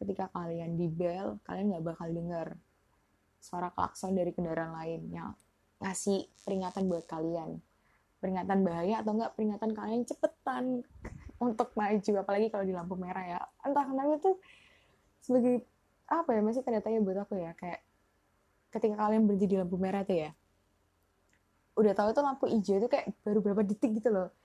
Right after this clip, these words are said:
Pasti kan kalian siap-siap gitu loh, kayak mau ngegas dulu atau nggak nurunin kopling, masukin gigi. Cuman orang-orang di belakang tuh kayak rasanya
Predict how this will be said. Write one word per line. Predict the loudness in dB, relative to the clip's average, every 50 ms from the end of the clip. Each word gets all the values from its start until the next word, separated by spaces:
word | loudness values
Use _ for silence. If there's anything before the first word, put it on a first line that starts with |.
| _ -20 _ _ -4
Pasti | -2 -2 0
kan | 0
kalian | -2 -2 -2 -2 -2
siap-siap | -2 -2 -2 -2 0 0 0 0 0 0
gitu | 0 0 2
loh, | 2 0 0 -2 -2
kayak | -4 -4 -4 -6 -10 _ _ _ _ _ _ _ _ _
mau | -4 -2 -2 -2 -2 -2 -2
ngegas | -2 -2 -4 -6 -4 -2
dulu | 0 2 2 4 4 4 4 2
atau | 0 -2 -6 -8 -8 -6 -4 -4
nggak | -4 -2 -2
nurunin | -2 -2 -4 -4 -6 -6 -8 -6
kopling, | -4 -4 -6 -4 -4 -2 0 0 2 2 0
masukin | 0 -2 -4 -4 -6 -6 -4 0 0 2 2 2
gigi. | 2 0 0 0 0 0 0 -2 -4 -6 _ _ _ _ -20 -20 _
Cuman | -6 -4 -2 -2 0 0
orang-orang | 0 0 0 0 0 2 4
di | 4
belakang | 4 2 2 0 -2
tuh | -4 -4 -2 -4
kayak | -2 -2 -4
rasanya | -4 -2 -2 -2